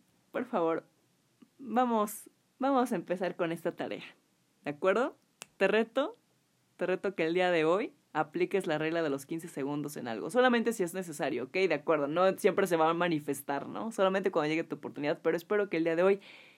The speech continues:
encuentres algo en que aplicarlo con alguien, ¿vale?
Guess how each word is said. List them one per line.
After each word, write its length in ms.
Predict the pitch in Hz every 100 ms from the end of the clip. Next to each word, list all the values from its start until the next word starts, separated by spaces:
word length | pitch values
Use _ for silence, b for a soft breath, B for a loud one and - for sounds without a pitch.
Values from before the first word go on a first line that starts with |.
| B 202
encuentres 720 | 190 208 208 202 208 220 -
algo 460 | 170 175 156 214 -
en 120 | 151 151
que 80 |
aplicarlo 580 | 156 156 151 156 131 - _ _ _ _
con 180 | 143 131
alguien, 340 | 127 120 -
¿vale? 340 | 139 156 208